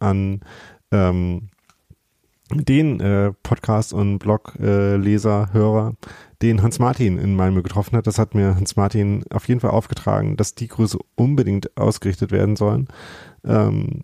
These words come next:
das war sehr schön. Äh, eine sehr sch-, es gab viele Wege in dieses Stadion in Malmö. Ähm, viele davon gut <laughs> und, äh, schön und unterhaltsam. Und das war auf jeden Fall einer davon. Von daher, ähm,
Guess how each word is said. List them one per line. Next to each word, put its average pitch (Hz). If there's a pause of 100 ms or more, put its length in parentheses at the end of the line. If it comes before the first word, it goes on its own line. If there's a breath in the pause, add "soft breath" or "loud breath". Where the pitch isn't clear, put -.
(120)
das -
war 104
sehr 95
schön. 165
Äh, 110
eine 110 (360)
sehr 113
sch-, -
es 110
gab -
viele 143
Wege 113
in 110
dieses 101
Stadion 98
in 95
Malmö. 98 (480 loud breath)
Ähm, 95 (400)
viele 170
davon 110
gut 120 (240)
<laughs> -
und, 110
äh, 101
schön 110
und 92
unterhaltsam. 92 (500 loud breath)
Und 95
das 98
war 95
auf -
jeden 98
Fall 92
einer 98
davon. 98 (320 loud breath)
Von 123
daher, 123
ähm, 101